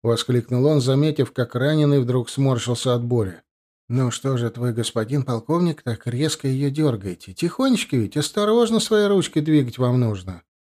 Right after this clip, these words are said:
У вас же ещё на грудине все рёбра как следует не срослись,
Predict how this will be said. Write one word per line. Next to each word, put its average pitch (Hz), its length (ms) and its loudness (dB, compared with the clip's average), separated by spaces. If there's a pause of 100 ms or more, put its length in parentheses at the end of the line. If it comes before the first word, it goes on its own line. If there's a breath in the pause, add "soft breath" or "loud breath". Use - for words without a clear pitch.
У 220 160 6
вас 185 240 2
же 160 180 0
ещё 185 360 2
на 175 120 4
грудине 170 720 4 (160)
все - 280 0
рёбра 214 340 4
как 165 220 -2
следует 127 440 0
не 131 120 2
срослись, 139 580 -2